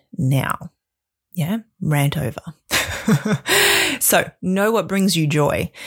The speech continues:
Know what allows you to ground in the moment, to be, um,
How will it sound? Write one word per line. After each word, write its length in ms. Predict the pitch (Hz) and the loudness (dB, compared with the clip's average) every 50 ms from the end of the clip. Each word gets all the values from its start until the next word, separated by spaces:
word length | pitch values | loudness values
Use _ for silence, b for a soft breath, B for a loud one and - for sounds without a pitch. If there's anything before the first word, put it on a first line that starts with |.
| B B - | B B -4
Know 360 | 180 175 180 185 196 208 214 | -2 0 2 2 2 2 2
what 160 | 202 196 190 | 2 2 0
allows 380 | 185 175 175 165 160 165 160 170 | 2 2 2 2 2 0 0 0
you 60 | 151 | -2
to 100 | 139 135 | -2 -2
ground 400 | - - 160 165 160 165 170 170 | -2 0 2 2 2 2 2 2
in 100 | 156 151 | 2 2
the 60 | 147 | 2
moment, 520 | 147 147 147 147 143 143 143 143 - - - | 2 2 4 4 4 2 2 0 0 -2 -2
to 100 | - 156 | -2 -2
be, 400 | 151 156 151 143 147 147 147 B B B B B B - - | 0 0 0 2 2 0 -2 B B B B B B -6 -2
um, 500 | 151 147 143 143 139 139 139 139 139 | 0 0 2 2 0 0 0 0 -2